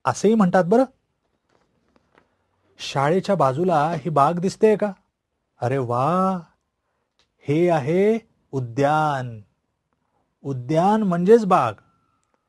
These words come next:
किती छान वारा सुटलाय. वाऱ्याला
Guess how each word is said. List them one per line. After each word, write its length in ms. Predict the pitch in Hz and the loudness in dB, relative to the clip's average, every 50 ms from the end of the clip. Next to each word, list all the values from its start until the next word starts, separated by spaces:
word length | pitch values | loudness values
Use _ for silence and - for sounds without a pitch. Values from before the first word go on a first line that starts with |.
| _ _ _ _ _ _ _ _ _ _ _ | _ _ _ _ _ _ _ _ _ _ _
किती 220 | - 156 143 208 196 | -4 -2 -2 -2 -6
छान 640 | - - - 147 170 196 202 202 208 208 208 202 | -6 -6 -4 -2 0 0 0 0 0 -2 -2 -4
वारा 300 | 202 185 180 175 180 180 | -2 -2 -2 0 0 -2
सुटलाय. 420 | 160 - 170 156 - 143 123 110 98 _ _ _ _ _ _ _ _ _ _ _ _ _ _ _ _ _ _ _ _ _ | -4 -6 -8 -10 -8 -8 -10 -10 -10 _ _ _ _ _ _ _ _ _ _ _ _ _ _ _ _ _ _ _ _ _
वाऱ्याला 680 | 120 117 120 123 131 135 156 170 170 156 139 151 180 | -2 0 2 2 4 2 2 0 0 0 0 -2 -4